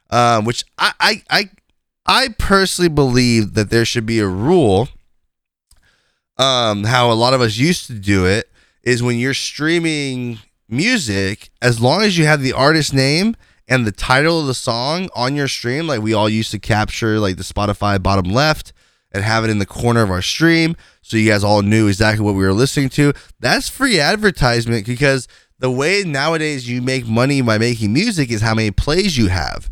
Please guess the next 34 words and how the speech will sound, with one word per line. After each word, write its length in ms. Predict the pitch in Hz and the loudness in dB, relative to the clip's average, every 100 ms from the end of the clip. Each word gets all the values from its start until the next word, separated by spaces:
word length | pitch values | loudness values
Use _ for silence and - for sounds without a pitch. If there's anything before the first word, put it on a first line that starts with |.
| - - | -14 -6
how 120 | 113 | -2
many 180 | 117 123 | 0 0
downloads 580 | 120 135 170 147 113 98 | 0 0 2 2 2 0
you 100 | 92 | -2
have. 300 | 92 73 69 | -2 -4 -4
It's 160 | 107 | -2
not 220 | 151 156 | 0 0
by 120 | 156 143 | -2 -2
buying 380 | 117 117 123 | 0 2 2
the 100 | 117 | 0
physical 320 | 104 110 104 98 | 0 -2 0 -2
copy 300 | 101 95 87 | 0 0 0
of 80 | |
the 60 | 82 | -4
C 180 | - 110 | -6 -2
Ds 240 | 131 143 | 2 4
anymore 540 | 139 135 135 131 127 127 - _ - | 4 2 2 2 0 -2 -12 _ 0
or 120 | 104 | 2
actually 300 | 107 113 117 | 2 2 0
even 200 | 104 101 | 2 2
buying 340 | 90 104 113 | 2 2 2
them 100 | 107 | 2
on 60 | 104 | 0
iTunes, 460 | 85 110 110 117 107 | 0 -4 -2 -2 -2
'cause 120 | 95 | -4
everyone 300 | 92 92 92 | -4 -6 -6
has, 440 | 92 90 87 87 - | -8 -6 -6 -8 -6
um, 560 | 85 82 78 73 85 82 - _ _ _ _ _ | -2 -2 -2 -4 -6 -8 -12 _ _ _ _ _
iTunes, 420 | 107 101 - 110 92 | 0 0 0 -4 -2
whatever 240 | 98 95 | -2 -2
the, 240 | 90 87 - | -2 -4 -6
the 100 | 85 | -4
iTunes, 580 | 90 87 95 87 87 | -4 -4 -4 -4 -4
uh, 260 | 85 82 80 | -4 -2 -4